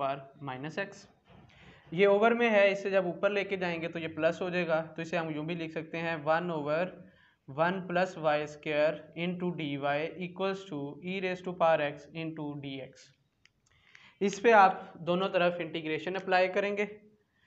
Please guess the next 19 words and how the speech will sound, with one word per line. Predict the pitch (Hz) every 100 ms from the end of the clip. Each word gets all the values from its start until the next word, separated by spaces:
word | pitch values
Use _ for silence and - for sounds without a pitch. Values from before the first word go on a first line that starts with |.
| _ -
यहाँ | 156 160 180
भी | 175 170 170 -
और | 147 139
यहाँ | 143 165 180
भी। | 185 185 - _ _ _ _ _ - -
तो | 160 165 165 170
इसकी | 208 208 233
इंटीग्रेशन | 220 220 214 208 220
आपको | 208 196 202
पता | 190 180 190
है, | 190
वन | 180 185
over | 180 180
वन | 165 170
प्लस | 175 180 185 180
वाई | 160 160
स्क्वायर | 156 170 170
की | 175 175
इंटीग्रेशन | 160 165 156 151